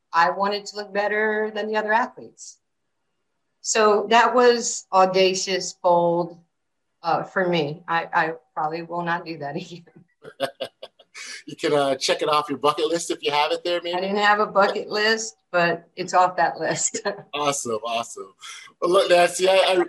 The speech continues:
Speaker 2: I really appreciate you, you taking your time and providing a few insights and sharing. Uh, it's been fabulous to sort of watch you work. Uh, very much appreciated, and,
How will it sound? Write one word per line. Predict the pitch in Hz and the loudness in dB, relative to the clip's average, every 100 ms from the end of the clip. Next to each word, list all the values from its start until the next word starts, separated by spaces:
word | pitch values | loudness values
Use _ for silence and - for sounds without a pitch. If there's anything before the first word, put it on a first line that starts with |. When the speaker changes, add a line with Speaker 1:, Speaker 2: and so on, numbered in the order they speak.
| 160 | -2
Speaker 2:
I | 165 | -2
really | 170 175 165 | 2 2 2
appreciate | 147 - 160 156 - 143 139 135 | -2 -8 -8 -6 -2 0 0 -4
you, | 127 131 | -10 -10
you | 123 | -8
taking | 147 135 127 127 | -4 -4 -6 -12
your | 113 | -6
time | 127 120 123 120 | -4 -4 -4 -6
and | 113 | -12
providing | _ 120 117 120 110 | _ -2 -2 -2 -8
a | |
few | - 127 120 117 | -16 -16 -12 -12
insights | 117 - 117 117 - | -10 -8 -8 -8 -16
and | 101 | -14
sharing. | - 113 113 110 113 _ _ _ | -6 -4 -4 -6 -10 _ _ _
Uh, | 113 110 110 113 | -8 -6 -6 -8
it's | - | -10
been | 123 | -16
fabulous | 113 131 131 127 123 - | -4 -2 0 -2 -4 -6
to | |
sort | 117 120 | -8 -6
of | 107 | -6
watch | 117 123 123 127 | -2 -4 -4 -8
you | 113 | -6
work. | 113 120 127 - | -6 -6 -6 -8
Uh, | 107 | -10
very | 107 120 | -8 -12
much | 117 113 | -12 -16
appreciated, | 107 127 120 - 120 117 120 | -18 -14 -12 -10 -10 -10 -8
and, | 107 | -10